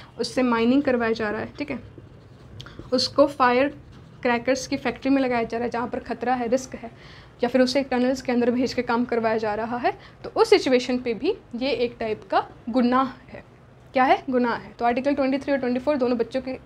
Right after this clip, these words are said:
मतलब बच्चों के अराउंड revolve करते हैं। एक कहता है कि अगर किसी बच्चे से मजदूरी करवाई जा रही है, फिर ब-, किसी human का trafficking हो रहा है, तो उसके खिलाफ direct action लिया जाएगा, ठीक है, और action बहुत ही ज़्यादा strict होता है।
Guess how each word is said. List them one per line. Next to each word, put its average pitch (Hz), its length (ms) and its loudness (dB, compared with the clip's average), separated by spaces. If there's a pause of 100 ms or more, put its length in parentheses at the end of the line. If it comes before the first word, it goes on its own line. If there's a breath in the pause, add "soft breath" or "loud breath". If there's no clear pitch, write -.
(100)
मतलब 220 240 -2
बच्चों 220 220 -2
के 254 100 0
अराउंड 233 300 2
revolve 233 300 2
करते 254 260 -2
हैं। 349 140 -2 (440 loud breath)
एक 359 200 4
कहता 311 340 4
है 330 160 4
कि 320 120 -2
अगर 277 140 2
किसी 269 220 -6
बच्चे 247 280 -2
से 285 120 -2
मजदूरी 247 460 2
करवाई 277 340 2
जा 240 120 0
रही 226 160 -2
है, 294 80 4
फिर 294 140 -4
ब-, 240 140 -2 (100)
किसी 262 240 -2 (320 loud breath)
human 427 320 8
का 311 120 4
trafficking 262 480 0
हो 285 160 0
रहा 254 220 0
है, 254 160 -4
तो 311 100 -4
उसके 269 160 -4
खिलाफ 247 300 -2
direct 240 240 0
action 220 220 2
लिया 311 180 4
जाएगा, 302 440 2 (260)
ठीक 311 120 -6
है, 285 60 2
और 233 180 2
action 254 260 0
बहुत 254 400 -4
ही 311 80 4
ज़्यादा 214 280 -2
strict - 360 -10
होता 202 180 -10
है। 302 160 0